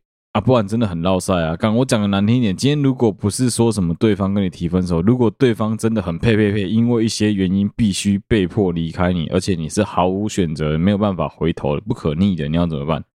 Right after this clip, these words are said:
难道你就这样子靠起夕阳哦？你就这样子把自己眼睛哭瞎，然后最后干，直接从楼上跳下去结束你的生命吗？不可能吧，人没有那么，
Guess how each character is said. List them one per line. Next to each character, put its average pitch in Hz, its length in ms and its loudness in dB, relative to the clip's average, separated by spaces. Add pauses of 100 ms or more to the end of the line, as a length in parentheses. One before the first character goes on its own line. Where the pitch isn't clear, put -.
难 104 200 2
道 139 160 2
你 95 100 0
就 110 100 2
这 120 120 0
样 113 180 0
子 90 160 -6
靠 110 240 0
起 80 140 -8
夕 98 180 -2
阳 71 240 0
哦？ 71 60 -4
你 78 100 0
就 92 100 2
这 104 120 0
样 101 160 0
子 85 100 -6
把 78 160 -2
自 98 100 -4
己 95 120 0
眼 82 120 2
睛 85 220 0
哭 85 220 0
瞎， 82 260 0
然 80 100 -2
后 85 80 0
最 90 160 -2
后 87 160 2
干， 82 280 -2
直 87 100 -4
接 90 100 2
从 85 220 -2
楼 78 160 -2
上 87 180 -2
跳 82 200 -2
下 80 40 0
去 85 160 0
结 76 200 -2
束 87 120 -2
你 78 140 -2
的 69 80 -4
生 78 160 -6
命 78 180 -2
吗？ 73 200 -6
不 80 80 0
可 85 260 0
能 87 180 2
吧， 104 200 2
人 101 160 2
没 135 140 2
有 147 120 2
那 135 80 0
么， 151 140 0